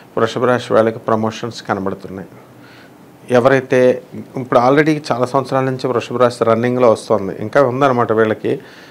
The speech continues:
ఆ, pack చేసేయడానికి ఇంకా శనీశ్వరుడు వస్తున్నాడు త్వరలో. ఏలినాటి శని కాబట్టి, అంటే శ-, ఏలినాటి శని ఎప్పుడు ఏ రాశులకి వచ్చినా సరే ఫుల్ ప్యాక్ చేసి పడేస్తాడు, తోలు తీసేసి నార ఎండబెట్టేస్తాడు అనమాట ఒక్కొక్కడిని.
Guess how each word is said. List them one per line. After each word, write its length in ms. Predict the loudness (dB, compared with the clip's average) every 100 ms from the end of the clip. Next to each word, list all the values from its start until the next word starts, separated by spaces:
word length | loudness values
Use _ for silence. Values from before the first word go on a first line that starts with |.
| -8 0
ఆ, 140 | 0
pack 440 | 4 6 6 6 4
చేసేయడానికి 460 | 6 4 4 2
ఇంకా 180 | 0 0
శనీశ్వరుడు 560 | 0 0 0 -2 2 2
వస్తున్నాడు 380 | 2 -2 -2 0
త్వరలో. 420 | 0 0 0 -2 0 0
ఏలినాటి 340 | 2 0 -4
శని 220 | -6 -4
కాబట్టి, 380 | -2 0 0 -2 -2 -6 -20 -20 -8
అంటే 200 | -4 -2
శ-, 140 | -4 0
ఏలినాటి 480 | 4 4 6 2
శని 180 | 0 -2
ఎప్పుడు 240 | -2 0 2
ఏ 200 | 6 6
రాశులకి 420 | 6 4 -2 -2
వచ్చినా 260 | -2 -4
సరే 280 | -4 -4 -4
ఫుల్ 300 | -4 -2 -2
ప్యాక్ 380 | 0 0 0 -8
చేసి 120 | -10 -6
పడేస్తాడు, 480 | -6 -6 -8 -10 -4
తోలు 200 | -2 -2
తీసేసి 420 | -2 -4 -6 -6
నార 240 | 0 0 0
ఎండబెట్టేస్తాడు 840 | 0 -2 -2 -2 -4 -2 -2 -2
అనమాట 260 | -4 -6 -6
ఒక్కొక్కడిని. 460 | -6 -4 -6 -6